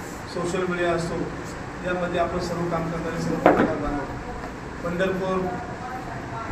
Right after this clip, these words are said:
हे एक असं हिंदुस्थानात नव्हे तर संपूर्ण जगाच्या पाठीवर विठुरायाच्या भक्तिमायामध्ये धावून गेलेले संपूर्ण भाविक भक्तगण पाहत असतात आणि या ठिकाणी आपण पत्रकारिता करत आहात.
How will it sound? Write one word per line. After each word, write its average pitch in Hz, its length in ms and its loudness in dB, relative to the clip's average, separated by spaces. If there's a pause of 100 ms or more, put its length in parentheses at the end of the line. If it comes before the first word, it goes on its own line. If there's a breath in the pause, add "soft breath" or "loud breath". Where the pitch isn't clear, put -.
(720)
हे 180 200 4
एक 180 120 2 (340)
असं 185 380 6 (1200)
हिंदुस्थानात 185 560 2 (100)
नव्हे 175 220 0
तर 180 60 2
संपूर्ण 170 480 0
जगाच्या 175 360 2
पाठीवर 170 480 0
विठुरायाच्या 170 1080 0 (840)
भक्तिमायामध्ये 175 720 2
धावून 165 360 0
गेलेले 165 320 0
संपूर्ण 165 440 -2
भाविक 165 220 -2
भक्तगण 170 440 -2
पाहत 165 280 0
असतात 190 340 4 (680)
आणि 185 180 2
या 196 80 4
ठिकाणी 185 380 2
आपण 180 240 2
पत्रकारिता 175 560 0
करत 175 360 2
आहात. 185 160 4